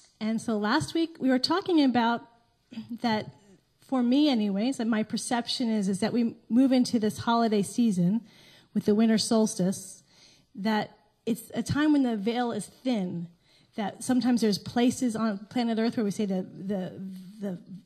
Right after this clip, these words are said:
veil <laughs> is thin, the vortex is thin. And that's what I feel this time is. We have a, we're, so we're going into pilgrimage in time instead of rather space.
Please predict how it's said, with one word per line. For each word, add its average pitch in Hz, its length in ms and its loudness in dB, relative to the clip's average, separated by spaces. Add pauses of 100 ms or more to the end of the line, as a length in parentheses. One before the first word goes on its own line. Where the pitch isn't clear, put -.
(560)
veil 262 340 0
<laughs> - 40 -20
is 359 140 0
thin, 302 380 -2
the 254 60 0
vortex 269 540 -4
is 247 120 -8
thin. 220 520 -4 (360)
And 240 120 -2
that's 277 140 0
what 311 80 2
I - 40 2
feel 277 160 -2
this 240 120 -4
time 226 420 -2
is. 175 240 -6
We 214 80 0
have 208 140 -2
a, 202 100 -2
we're, 214 180 0
so 277 120 2
we're 247 80 6
going 285 140 6
into 254 120 6
pilgrimage 285 480 2
in 226 100 2
time 226 380 -2
instead 202 240 -4
of 185 100 -6
rather 190 240 -6
space. - 640 -8